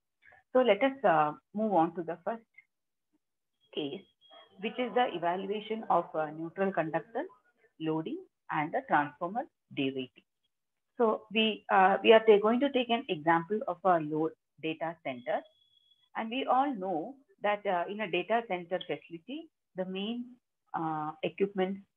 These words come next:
in the data center facility are computers, right? So any data center facility, if you go, they are dominated by hundreds of computers which run on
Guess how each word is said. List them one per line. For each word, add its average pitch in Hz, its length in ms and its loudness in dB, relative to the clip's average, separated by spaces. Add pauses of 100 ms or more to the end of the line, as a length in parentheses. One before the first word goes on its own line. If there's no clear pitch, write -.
(180)
in 175 160 -4
the 185 80 2
data 156 340 2
center 156 160 -8
facility 170 580 -10
are 180 220 2 (400)
computers, 143 500 -6 (240)
right? 247 180 0 (580)
So 170 260 4
any 233 320 2
data 185 320 -2
center 175 220 -10
facility, 170 560 -10
if - 40 -18
you 175 120 -8
go, 233 200 -4 (120)
they 156 80 -2
are 151 80 -2
dominated 170 580 -6
by 254 160 2 (300)
hundreds 262 580 -2
of 190 140 -2 (120)
computers 165 500 -4 (320)
which 190 160 -6 (100)
run 156 240 -2
on 262 100 -2